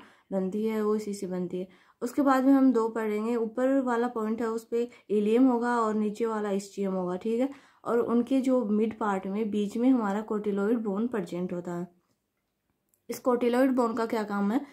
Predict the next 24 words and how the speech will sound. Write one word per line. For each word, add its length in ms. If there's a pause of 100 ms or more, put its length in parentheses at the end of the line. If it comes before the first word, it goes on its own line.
(220)
ये 240
जो 200
इलियम 500
ischium 340
दोनों 240
को 220
आपस 360
में 140
एक 180
दूसरे 280
के 80
ऊपर 340 (340)
ओवरलैप 480
नहीं 160
होने 260
देती। 280
ठीक 280
है, 100 (420)
क्योंकि 300 (800)
ये 260
cotyloid 540
बोन 260
है 200
ये 380